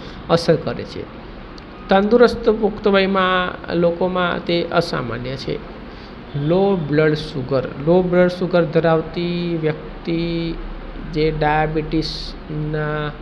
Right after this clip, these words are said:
લક્ષણોમાં પણ આ એક લક્ષણ છે, જે તમારા શરીરમાં વધુ ઇન્સ્યુલિન એ તમારા સ્વાદુપિંડમાં બનેલું હોર્મોન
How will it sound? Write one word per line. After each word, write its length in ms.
લક્ષણોમાં 680
પણ 120
આ 80
એક 280
લક્ષણ 500
છે, 260
જે 440
તમારા 300
શરીરમાં 640
વધુ 280
ઇન્સ્યુલિન 640
એ 180
તમારા 360
સ્વાદુપિંડમાં 840
બનેલું 380
હોર્મોન 340